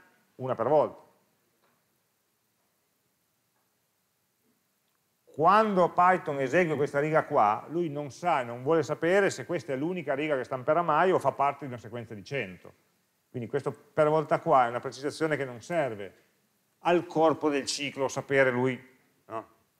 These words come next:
che è dentro un ciclo o no. Cioè qui alla fine devo stampare una riga.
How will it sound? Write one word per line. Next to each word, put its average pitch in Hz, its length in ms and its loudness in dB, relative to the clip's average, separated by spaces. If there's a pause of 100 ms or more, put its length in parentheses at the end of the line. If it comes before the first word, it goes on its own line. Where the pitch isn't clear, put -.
(160)
che 123 140 -4
è - 20 0
dentro 120 240 -6
un 110 80 -8
ciclo 107 300 -8
o 101 60 -2
no. 87 220 -10 (1700)
Cioè 143 140 -4
qui 247 140 2
alla 185 120 8
fine 220 240 2
devo 180 120 6
stampare 156 280 0
una 147 100 0
riga. 113 400 -4